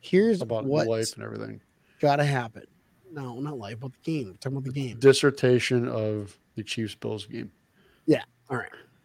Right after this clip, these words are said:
Speaker 1: So today I was wearing sandals. Right? No, I'm just kidding. Uh,
Speaker 2: <laughs>
Speaker 1: here's what's gonna happen. What, what, how, how the Buffalo Bills need to win the game is you let Josh be Josh, and you keep that gas pedal just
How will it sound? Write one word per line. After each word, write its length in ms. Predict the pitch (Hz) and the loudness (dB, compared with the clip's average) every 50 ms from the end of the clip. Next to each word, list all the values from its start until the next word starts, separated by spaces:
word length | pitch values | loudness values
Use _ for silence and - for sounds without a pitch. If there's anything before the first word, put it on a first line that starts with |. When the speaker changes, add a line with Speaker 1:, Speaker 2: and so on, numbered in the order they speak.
| _ _ | _ _
Speaker 1:
So 200 | _ - 151 - - _ _ _ _ _ _ _ _ _ _ _ _ _ _ _ _ _ _ _ | _ -4 -4 -4 -4 _ _ _ _ _ _ _ _ _ _ _ _ _ _ _ _ _ _ _
today 300 | - - 151 151 151 151 | 2 4 6 6 8 6
I 60 | 147 139 | 6 6
was 120 | 135 127 | 6 4
wearing 240 | 131 127 117 110 110 | 2 0 -2 -6 -8
sandals. 600 | - - - 123 123 113 90 - _ _ - _ _ | -8 -6 -6 -6 -8 -10 -14 -18 _ _ -20 _ _
Right? 320 | _ - _ _ _ 151 | _ -20 _ _ _ 4
No, 60 | 151 | 8
I'm 100 | 160 170 | 10 10
just 120 | 156 151 - | 10 12 12
kidding. 180 | 208 175 151 156 - - - - _ - | 10 10 10 2 -2 -2 -12 -2 _ 12
Uh, 220 | 196 208 196 170 | 12 12 12 12
Speaker 2:
<laughs> 440 | 156 151 165 180 - 185 - 196 - - | 12 12 12 12 12 12 12 12 10 10
Speaker 1:
here's 320 | 151 - 254 294 294 311 | 10 10 12 12 12 8
what's 120 | 302 285 302 | 6 8 10
gonna 140 | 269 240 220 | 12 12 12
happen. 240 | 202 170 139 123 - _ _ _ _ _ _ _ _ | 12 12 10 8 -4 _ _ _ _ _ _ _ _
What, 200 | - 170 170 151 - - | 4 4 4 4 4 10
what, 200 | 170 190 180 151 | 12 12 12 12
how, 360 | 143 160 202 233 269 262 226 | 10 10 12 12 12 12 12
how 240 | 185 151 175 214 247 | 8 10 12 12 12
the 120 | 233 202 | 12 12
Buffalo 340 | 170 202 214 185 - 214 202 | 12 12 10 12 10 8 8
Bills 360 | 160 185 190 185 175 151 139 | 12 12 12 12 12 10 8
need 240 | 160 175 190 185 143 | 8 8 8 8 6
to 120 | - 180 175 | 4 4 8
win 220 | 156 170 175 180 | 8 8 8 8
the 100 | 175 170 | 6 6
game 380 | 151 160 160 170 190 214 220 202 _ _ _ _ _ _ _ | 6 6 8 8 8 6 4 -2 _ _ _ _ _ _ _
is 360 | - 175 170 165 143 123 - _ _ _ _ _ _ 139 | 6 8 8 8 6 2 -6 _ _ _ _ _ _ 2
you 180 | 156 196 214 | 4 4 6
let 400 | 226 202 175 180 190 185 156 - | 6 8 10 10 10 10 8 4
Josh 320 | 135 156 165 165 175 151 - | 4 8 10 10 8 8 4
be 240 | _ 170 175 170 | _ 2 2 2
Josh, 460 | 147 131 151 156 156 156 156 143 - - _ - | 2 4 6 8 8 8 8 6 2 -6 _ -4
and 260 | 156 151 147 139 147 | -2 -2 -2 0 0
you 180 | 165 180 170 | -2 -2 -2
keep 280 | - - - 180 185 165 _ _ 156 | -4 -6 -6 -4 -4 -4 _ _ 2
that 260 | 170 170 156 147 - _ _ _ 151 - _ | 4 4 4 4 0 _ _ _ -20 -2 _
gas 340 | 175 175 175 180 170 - - | 6 6 6 6 4 2 -4
pedal 540 | _ - - 165 165 160 151 147 143 123 _ - - - _ | _ 0 2 2 4 6 4 2 2 0 _ -16 -20 -18 _
just 340 | - 170 156 135 - - | 2 2 2 2 -2 -10